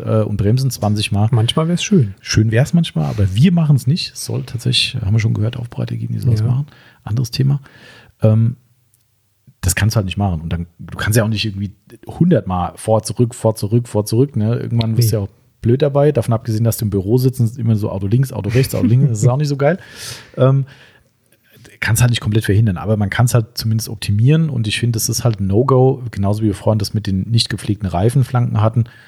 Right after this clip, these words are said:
Speaker 1: Ähm, wenn ein Kunde herkommt und draußen steht sein, äh, frisch aufbereitetes Auto, beziehungsweise in der Halle, äh, und er holt's dann raus und guckt sich's in der Sonne an und du guckst drauf und siehst, oh,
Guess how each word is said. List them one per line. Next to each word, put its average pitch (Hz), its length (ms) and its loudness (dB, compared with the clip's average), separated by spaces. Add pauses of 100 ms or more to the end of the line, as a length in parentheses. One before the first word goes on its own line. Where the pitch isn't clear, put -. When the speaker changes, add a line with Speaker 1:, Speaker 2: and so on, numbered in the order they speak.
(140)
Speaker 1:
Ähm, 98 280 -2
wenn 95 100 0
ein 95 40 0
Kunde 117 260 2
herkommt 110 500 2
und 107 100 -4
draußen 104 320 0
steht - 240 -2
sein, 101 320 2
äh, 101 140 -6
frisch - 260 0
aufbereitetes 101 640 -2
Auto, 110 260 0
beziehungsweise 98 320 -2
in 90 60 -2
der 78 120 -4
Halle, 120 180 4
äh, 113 340 2
und 107 220 -2
er 87 80 0
holt's 107 200 -2
dann 98 140 -4
raus 107 340 2
und 101 380 -8
guckt - 200 -4
sich's 101 140 0
in 107 60 0
der 95 80 4
Sonne 104 320 4
an 101 180 -2
und 101 160 0
du 92 60 -4
guckst - 420 -4
drauf 95 200 2
und 98 60 0
siehst, 90 280 -8
oh, 80 140 -10